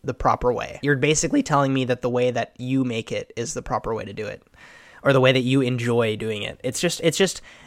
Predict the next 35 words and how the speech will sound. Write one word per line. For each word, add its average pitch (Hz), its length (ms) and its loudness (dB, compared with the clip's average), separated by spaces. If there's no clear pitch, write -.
uh, 127 320 4
things 185 300 4
that 175 100 2
you 160 120 2
should 151 140 -4
be 143 100 2
thinking 131 340 -4
about 117 380 0
is 120 480 0
any, 175 260 4
any, 190 340 2
uh, - 140 -6
th-, 156 220 6
those, 165 280 6
those 175 220 8
were 180 80 4
books - 480 2
that 123 140 2
I 113 200 0
found 117 320 -6
interesting 117 600 -10
during 113 260 -8
my 113 160 -8
time 113 520 -10
in, 120 260 -8
in, 123 220 -6
in 135 120 -2
my 120 140 -4
education, 123 540 -8
was 120 160 -10
any 226 200 6
book 160 440 4
that 127 340 0
myth 131 360 0
busted. - 500 -8